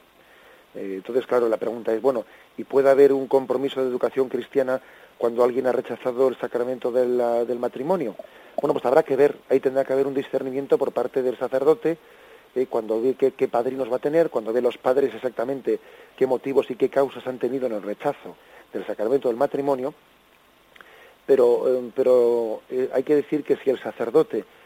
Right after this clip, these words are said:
encuentra, ¿no? encuentra un compromiso, aunque sea mínimo, ¿eh? pero, pero, pero suficiente, un compromiso de educación cristiana en ese niño, debe de bautizar al niño, ¿eh?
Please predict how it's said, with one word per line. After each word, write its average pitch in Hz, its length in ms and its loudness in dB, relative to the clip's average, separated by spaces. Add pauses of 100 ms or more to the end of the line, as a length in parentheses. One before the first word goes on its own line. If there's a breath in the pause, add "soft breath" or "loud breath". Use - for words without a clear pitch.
(160 loud breath)
encuentra, 117 600 0
¿no? 127 300 -6
encuentra 131 640 0 (360 loud breath)
un 131 180 -6
compromiso, 135 640 -4
aunque 104 360 -8
sea 123 400 0
mínimo, 147 480 -8 (140)
¿eh? 143 200 -6
pero, 107 240 -6
pero, 104 440 -6
pero 120 220 0
suficiente, 120 720 -6 (460 loud breath)
un 131 140 -6
compromiso 131 600 -4
de 113 80 -2
educación 113 540 -4
cristiana 123 600 -2 (400 loud breath)
en 120 120 -10
ese 127 140 -8
niño, 131 320 -6
debe 135 300 4
de 123 80 -2
bautizar 110 460 -4
al 98 140 -10
niño, 95 260 -14 (420)
¿eh? 131 60 -16